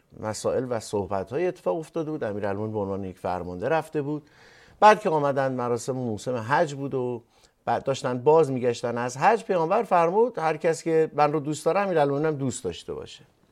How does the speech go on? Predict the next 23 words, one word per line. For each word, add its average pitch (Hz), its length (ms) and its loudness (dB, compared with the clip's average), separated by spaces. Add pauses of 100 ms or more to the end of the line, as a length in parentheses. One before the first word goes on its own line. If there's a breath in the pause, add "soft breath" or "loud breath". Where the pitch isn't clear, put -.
(760 soft breath)
من 349 140 0
می‌خوام 302 200 4
سوال 254 260 8
عقلی 143 420 8
بپرسم، 101 540 2 (260)
خیلی 220 180 0
واقعاً 180 300 8
بذاریم 175 480 2
کنار 156 380 4
پیش 156 220 -10
زمینه 131 340 2
ها 117 180 4
رو، 117 220 4
خیلی، 214 280 0
خیلی 220 220 6 (100)
عقلی 160 420 6
و 214 120 6
منطقی 135 480 2
به 123 100 2
ماجرا 101 380 0
نگاه 92 340 -6
کنید. 80 220 -16 (920 soft breath)
امیرالمومنین 226 960 12